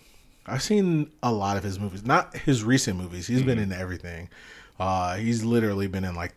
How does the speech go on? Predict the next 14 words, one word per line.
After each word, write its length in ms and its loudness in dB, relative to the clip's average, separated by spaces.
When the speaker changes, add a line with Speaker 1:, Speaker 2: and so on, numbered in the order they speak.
Speaker 1:
three 140 -4
thousand 360 -10
movies 280 -14
or 200 -6
something 280 -10
like 180 -12
that. 300 -12
And 400 0
two 200 4
thousand 360 4
of 100 -4
them 120 -4
were, 100 -4
like, 200 -4